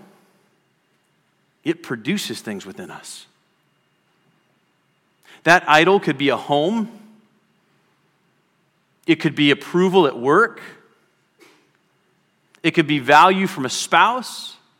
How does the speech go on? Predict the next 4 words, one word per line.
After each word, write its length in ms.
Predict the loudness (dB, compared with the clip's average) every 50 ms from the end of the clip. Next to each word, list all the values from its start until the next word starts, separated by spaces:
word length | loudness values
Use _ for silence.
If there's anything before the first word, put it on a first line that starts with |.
| _ _ _ _ _ _ _ _ _ _ _ _ _ _ _ _ _ _ _ _ _ _ _ _ _ _ _
It 80 | -4 0
could 180 | 0 0 0
be 120 | 0 -2 -4
money. 440 | 0 2 2 2 2 0 -4 -10